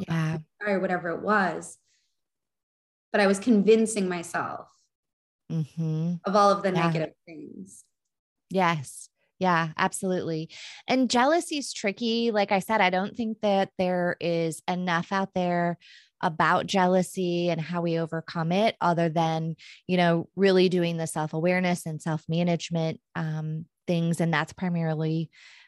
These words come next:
Speaker 1: um, what I do in my coaching business, but, but it's,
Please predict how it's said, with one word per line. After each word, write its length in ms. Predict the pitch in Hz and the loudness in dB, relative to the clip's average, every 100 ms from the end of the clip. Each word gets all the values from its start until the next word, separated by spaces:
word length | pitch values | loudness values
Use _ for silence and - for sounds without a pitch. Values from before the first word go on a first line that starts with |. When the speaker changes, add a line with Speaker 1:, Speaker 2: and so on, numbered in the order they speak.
| - | -8
Speaker 1:
um, 280 | 170 160 165 | -4 -4 -4
what 220 | 175 185 170 | 0 2 4
I 200 | 160 190 | 4 2
do 320 | 165 156 156 | 2 2 2
in 140 | 156 | 0
my 100 | 151 | -2
coaching 420 | 156 220 233 220 | -2 -2 -2 -2
business, 380 | 170 156 160 156 | -2 -2 -4 -6
but, 220 | 156 170 - _ - | 0 0 0 _ -12
but 220 | 151 185 | -2 0
it's, 340 | 180 - - | 0 -2 -10